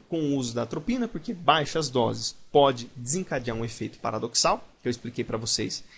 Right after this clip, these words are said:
em aulas passadas. Você bloqueia os receptores pré-sinápticos nos neurônios pós-ganglionares, e aí você aumenta a liberação de acetilcolina nos receptores pós-sinápticos, e com isso você pode acentuar ainda mais a bradicardia que o indivíduo pode vir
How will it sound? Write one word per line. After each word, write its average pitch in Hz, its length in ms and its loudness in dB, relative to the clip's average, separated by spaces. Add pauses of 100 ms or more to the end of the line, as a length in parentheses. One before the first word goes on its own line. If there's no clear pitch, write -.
(140)
em - 60 -8
aulas 107 200 -2
passadas. 196 480 2
Você 131 240 0
bloqueia 131 680 -2
os 147 140 -2
receptores - 640 2 (500)
pré-sinápticos 190 800 2
nos 139 200 -2
neurônios 120 500 0
pós-ganglionares, 139 960 0 (160)
e 196 60 0
aí 214 60 4
você 220 200 2
aumenta 240 380 0
a 240 40 2
liberação 196 420 0
de 190 60 -4
acetilcolina 160 720 0 (320)
nos 139 140 4
receptores - 640 2 (300)
pós-sinápticos, 190 920 6 (160)
e 208 100 -4
com 226 320 0
isso 170 240 0
você 170 320 0 (300)
pode 170 320 2
acentuar 185 640 0
ainda 190 560 2
mais 160 340 2
a 170 100 0
bradicardia 143 720 2
que - 80 -6
o 143 40 -2
indivíduo 127 340 -2
pode 131 260 -2
vir 135 260 0